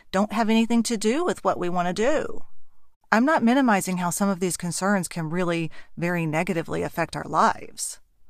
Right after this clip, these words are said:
If we want to improve in some of these areas, certainly we can do that, and that's important. But in this context,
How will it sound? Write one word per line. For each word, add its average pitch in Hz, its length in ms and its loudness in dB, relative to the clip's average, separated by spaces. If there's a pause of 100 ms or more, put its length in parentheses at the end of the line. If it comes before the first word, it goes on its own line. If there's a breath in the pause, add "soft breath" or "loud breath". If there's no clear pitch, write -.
(400)
If - 80 -8
we 190 80 2
want 226 180 6
to 202 80 6
improve 240 320 -2
in 277 80 -2
some 208 160 2
of 180 80 0
these 175 220 -4
areas, 214 320 -2
certainly 220 280 -2
we 208 120 -2
can 202 160 2
do 226 160 0
that, 180 200 -4
and 165 100 -2
that's 170 180 -2
important. - 500 8 (640)
But 190 140 -2
in 240 200 4
this 240 180 4
context, 196 1000 -2